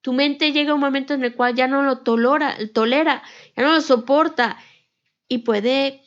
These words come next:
enfermarse, a desequilibrar tu mente. Y por eso debemos cuidar nuestra mente. Es muy importante que cuidemos, pero quien cuida de la mente es uno mismo.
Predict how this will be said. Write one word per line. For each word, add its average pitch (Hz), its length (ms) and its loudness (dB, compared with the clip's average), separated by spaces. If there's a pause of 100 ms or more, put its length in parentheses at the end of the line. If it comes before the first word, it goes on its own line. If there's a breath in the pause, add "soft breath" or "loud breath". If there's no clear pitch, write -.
(520 soft breath)
enfermarse, 196 880 -4 (540)
a 233 200 -14 (520)
desequilibrar 220 920 -2 (400)
tu 233 140 -2
mente. 196 520 -6 (1600 soft breath)
Y 254 640 0
por 240 140 2
eso 262 260 0
debemos 247 400 0
cuidar 220 420 0
nuestra 214 300 -8
mente. 180 440 -16 (760)
Es 220 180 -4
muy 269 180 2
importante 240 540 -2
que 233 140 -8
cuidemos, 240 460 -2
pero 240 220 -2 (280 loud breath)
quien 247 240 0
cuida 330 440 2
de 311 120 -2
la 233 140 -2
mente 226 280 -4
es 254 160 -6 (180)
uno 240 260 0
mismo. - 520 -6